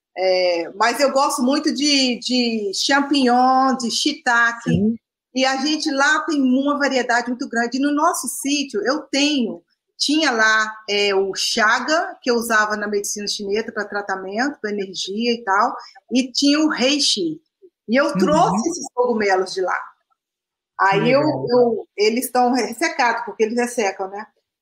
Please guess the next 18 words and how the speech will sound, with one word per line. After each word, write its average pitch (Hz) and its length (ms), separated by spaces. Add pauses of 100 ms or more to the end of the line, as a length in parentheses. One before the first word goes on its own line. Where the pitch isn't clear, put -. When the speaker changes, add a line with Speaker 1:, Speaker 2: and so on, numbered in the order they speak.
Speaker 1:
Só 302 280
que - 80
são 330 200
super 370 400
nutritivos, 311 680
então 254 200
a 285 80
gente 302 240
comprava 294 480
muito, 262 260
a 240 60
gente 240 160
viajava 254 580
pra, 311 140
pra 254 120
comprar 233 400
isso 220 180
aí. 180 260